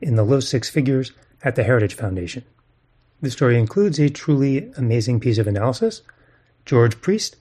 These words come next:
a Yale Law School professor who has vacationed with Thomas and Crow, told ProPublica he believes Crow's generosity was not intended to influence Thomas's views,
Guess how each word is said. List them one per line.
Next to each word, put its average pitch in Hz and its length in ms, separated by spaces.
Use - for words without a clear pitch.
a 127 100
Yale 113 220
Law 110 200
School - 180
professor 170 460
who 120 100
has 104 100
vacationed 135 560
with 113 160
Thomas 117 340
and 104 140
Crow, 151 400
told 226 280
ProPublica 131 480
he 170 180
believes 135 340
Crow's 120 320
generosity 110 640
was 107 260
not 160 320
intended 117 440
to 143 100
influence 139 480
Thomas's 101 400
views, 131 380